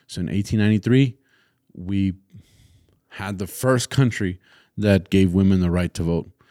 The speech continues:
And of course, I think the United States wasn't much, uh, women's suffrage, I think was like, um, uh, shortly after that,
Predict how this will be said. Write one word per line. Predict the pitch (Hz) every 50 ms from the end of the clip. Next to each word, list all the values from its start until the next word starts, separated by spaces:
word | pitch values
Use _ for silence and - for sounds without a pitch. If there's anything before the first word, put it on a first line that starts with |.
| _ _ _ _ _ -
And | 98 101 107 110
of | 104
course, | - 160 151 135 147
I | 143
think | - - 165 147 -
the | 147
United | 135 131 131 120
States | - - 123 117 -
wasn't | 123 120 113 107 113 107
much, | 107 110 110 98 - - - _ _ _ - -
uh, | - 101 101 98 92
women's | 104 113 123 123 110 -
suffrage, | - 113 110 104 - 117 110 98 - - - _ _ _ _ _ _
I | - 98
think | - 120 107 90
was | 98 92 -
like, | 98 85 85 - - - - _ _ _ _ _ _ _ -
um, | - 76 80 80 82 80 80 78 73 65 55 - - - - - - - _ _ _ _ _ - - _ _ _ _ _ - -
uh, | - - 60 58 55 - -
shortly | - - - 120 104 98 98 98
after | 95 90 - - 90
that, | 82 69 57 -